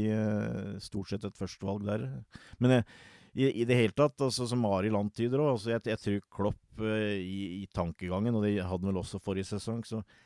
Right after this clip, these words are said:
spesielt første halvdel av sesongen, så kommer han til å rotere ganske mye. Eh, og det har han mulighet til nå. Eh, så, så det, det, det er ikke sikkert det er så veldig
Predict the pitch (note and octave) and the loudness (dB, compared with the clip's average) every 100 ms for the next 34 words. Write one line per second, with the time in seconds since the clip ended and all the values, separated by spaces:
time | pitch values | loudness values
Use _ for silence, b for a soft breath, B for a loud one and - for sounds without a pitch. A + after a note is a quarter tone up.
0 | b - - A#2 - - C3 - B2 - | b -20 -4 -2 -2 -2 -2 0 -4 -2
1 | - A2 G2 F#2+ A2 A2+ G2 G#2+ C3 B2 | -4 -2 0 0 -2 -6 -4 -2 -2 -6
2 | - F#2 E2+ E2+ G3+ G#2 G2+ F2+ _ F#2 | -8 -6 -6 -6 -4 -2 -2 -6 _ -4
3 | G2 F#2 D#2 - G2+ F#2 F2 F#2 _ _ | -4 -4 -6 -4 -2 0 0 -4 _ _
4 | _ _ _ _ _ _ _ _ - F#2 | _ _ _ _ _ _ _ _ -6 -2
5 | F#2 F#2 G2 F#2 D#2+ D2+ E2+ F#2+ F#2+ G2 | 0 4 4 2 -2 -6 -6 -4 -4 -6
6 | F2+ G2 F#2+ F#2 F#2 F#2 F#2+ F#2+ F#2 F2 | -8 -8 -6 -6 -6 -6 -8 -10 -12 -12
7 | G2 G2+ G#2 G2+ G2 G2 F#2 b b b | -12 -8 -4 0 0 -2 -6 b b b
8 | - G#2+ A2 G#2 A#2 A2+ B2 B2 D#2+ B2 | 0 2 2 2 2 2 0 0 -4 -4
9 | C3 - D#3+ E3+ D3 D#3 C#3+ A2 A2 | -4 0 4 8 10 10 10 8 6